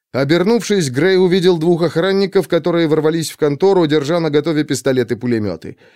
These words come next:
Их фонарики ослепили Грея, однако охранники остолбенели, увидев оскаленную волчью пасть.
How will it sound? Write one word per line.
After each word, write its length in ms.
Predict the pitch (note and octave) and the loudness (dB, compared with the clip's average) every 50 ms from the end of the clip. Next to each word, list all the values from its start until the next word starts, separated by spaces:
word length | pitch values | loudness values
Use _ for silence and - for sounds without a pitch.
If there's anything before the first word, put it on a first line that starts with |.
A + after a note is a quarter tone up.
| _ _ _ - | _ _ _ -2
Их 200 | C3 C3 B2+ - | -2 -2 -2 -2
фонарики 460 | - D3 C#3+ D#3 D3 D3 C3 - D#3 | -2 -2 0 0 0 -2 -2 0 0
ослепили 540 | D3 C#3 - - D3 C#3+ - F3+ F3+ D#3 D3+ | 0 0 0 -2 -4 -2 -2 -2 -2 0 0
Грея, 420 | C3+ C#3+ E3+ G3 F#3+ F3 D#3 D3+ | 0 0 0 0 0 0 0 0
однако 400 | C#3+ C3 D#3+ F3 E3 - E3+ D#3+ | 0 0 -2 -4 -2 -2 -2 -2
охранники 600 | D3+ C#3+ - - F3 F3 F3+ F3+ E3+ D3+ - D#3+ | -2 -2 -4 -4 -4 -2 -2 -2 -2 -2 0 0
остолбенели, 960 | D#3 D3 C#3+ C#3 - - E3 D#3+ D3 C#3 E3 F3+ G#3 A3 G#3+ E3 A#2+ G2+ - - - - _ | 0 0 0 -2 -2 -2 -2 -2 0 -2 -2 0 0 0 0 0 -2 -4 -4 -6 -12 -14 _
увидев 400 | - C#3 C#3 C3+ C#3 B2+ C3 - | -2 -2 0 0 0 -2 -2 0
оскаленную 640 | C3 B2 - - - C3+ B2+ B2 A#2 A#2 A#2 A2+ A2 | 0 -2 -2 -2 -2 -2 0 0 0 0 0 0 -2
волчью 460 | A2 A2+ A2+ G#2+ G2+ - - A#2+ A#2+ | -2 0 -2 -2 -2 -4 -4 -4 -4
пасть. 440 | G#2+ A2+ A2+ F#2+ E2 E2+ - - - | -4 -2 -4 -6 -6 -6 -12 -18 -20